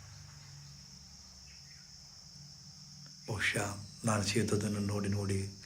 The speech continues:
ಆತನು ಸೇದ್ಲಿಕ್ಕೆ ಶುರು ಮಾಡಿದ್ದಾನೆ. ನೋಡಿ, ತಂದೆ ತಾನೇ ಒಪ್ಪಿಕೊಂಡ. ನಾನು ಹೇಳೋಕ್ಕಿಂತ ಮುಂಚೆ ತಾನೇ ಒಪ್ಪಿಕೊಂಡ.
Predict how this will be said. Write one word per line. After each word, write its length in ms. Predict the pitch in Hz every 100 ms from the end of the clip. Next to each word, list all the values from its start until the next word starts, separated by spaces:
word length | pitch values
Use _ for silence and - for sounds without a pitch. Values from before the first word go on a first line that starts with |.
| - - -
ಆತನು 280 | - 101 117
ಸೇದ್ಲಿಕ್ಕೆ 460 | - 113 101 95 -
ಶುರು 120 | 101
ಮಾಡಿದ್ದಾನೆ. 500 | 98 95 95 95 98 - - - - - - -
ನೋಡಿ, 180 | 110 - - - - - - - - - - - -
ತಂದೆ 240 | 107 107
ತಾನೇ 320 | 104 101 98
ಒಪ್ಪಿಕೊಂಡ. 440 | 110 92 110 107 95 139 - -
ನಾನು 280 | 104 104 117
ಹೇಳೋಕ್ಕಿಂತ 540 | 113 117 120 117 -
ಮುಂಚೆ 360 | 107 107 110 -
ತಾನೇ 300 | - 95 98
ಒಪ್ಪಿಕೊಂಡ. 460 | 98 98 - -